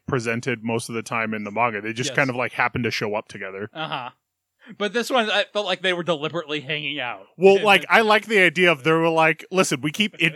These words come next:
Speaker 1: inadvertently showing up together, like, the last fifty times. You wanna just hang out?" Like,
Speaker 2: Yeah.
Speaker 1: y-, okay.
Speaker 2: <laughs> But yeah, like you said, it just seemed like generic We Never Learn. It didn't have much power to the ending at all.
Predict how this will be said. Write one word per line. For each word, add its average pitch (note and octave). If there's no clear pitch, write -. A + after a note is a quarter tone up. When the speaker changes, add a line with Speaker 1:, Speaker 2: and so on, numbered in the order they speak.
Speaker 1:
inadvertently F#3+
showing F3+
up E3
together, B2+
like, D#3
the E3+
last D#3+
fifty -
times. D#3+
You C#3
wanna E3+
just D#3+
hang E3
out?" F#3+
Like, C#3+
Speaker 2:
Yeah. C3+
Speaker 1:
y-, C3
okay. C3
Speaker 2:
<laughs> G3+
But F3+
yeah, F3
like G3
you F#3
said, D#3+
it D#3
just E3+
seemed E3
like D#3+
generic E3
We E3
Never D#3
Learn. D#3
It C#3+
didn't D#3
have D3+
much D3
power D#3+
to F3
the E3
ending D#3+
at C#3
all. D#3